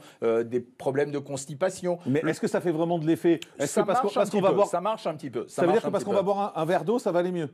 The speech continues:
Speaker 1: Pas un seul verre d'eau, mais quand vous buvez une bouteille d'eau départ, vous aurez une digestion
Speaker 2: Ah bon ?
Speaker 1: probablement un peu améliorée. La Vichy Célestin, c'est une eau bicarbonatée. Elle va être intéressante pour les gens qui ont des problèmes de digestion, c'est-à-dire, euh, vous avez du mal après chaque repas.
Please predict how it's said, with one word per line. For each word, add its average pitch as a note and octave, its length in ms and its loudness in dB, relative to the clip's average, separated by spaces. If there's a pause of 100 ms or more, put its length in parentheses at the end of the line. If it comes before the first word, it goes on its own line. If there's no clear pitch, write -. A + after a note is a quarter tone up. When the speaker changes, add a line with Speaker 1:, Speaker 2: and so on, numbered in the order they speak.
(420)
Speaker 1:
Pas D3 240 -2
un D3 80 -2
seul E3+ 200 0
verre F3 200 0
d'eau, F3+ 120 2
mais C3+ 160 -6
quand D3 140 -4
vous D3 140 -6
buvez E3 320 0
une D#3 100 -6
bouteille D#3+ 320 -2
d'eau C#3 100 -4
départ, C#3 440 -2
vous C#3 160 -6
aurez C3+ 160 0
une C#3 80 -8
digestion C3+ 240 -2
Speaker 2:
Ah D3+ 40 4
bon ? D#3+ 120 0
Speaker 1:
probablement C#3 500 0
un B2 80 0
peu D3 140 -2
améliorée. B2 500 -4 (220)
La C3+ 240 2
Vichy E3+ 280 -6
Célestin, E3+ 600 -4
c'est D3 220 -6
une D3 100 -8
eau D3+ 200 -4
bicarbonatée. C#3+ 1080 -2 (200)
Elle A#2+ 120 -2
va C#3+ 100 2
être D3 160 -4
intéressante D#3+ 480 -2
pour C#3 100 -2
les B2 100 2
gens D3 160 -4
qui C#3+ 100 -10
ont C3 60 -2
des B2 60 -2
problèmes B2+ 240 -2
de A#2+ 100 -2
digestion, C3+ 720 -8
c'est-à-dire, A2+ 480 -2 (280)
euh, G2+ 220 -2
vous G#2 120 -6
avez A#2 120 0
du B2+ 140 -8
mal C3 260 2
après B2+ 260 -2
chaque B2+ 220 -2
repas. C#3+ 440 0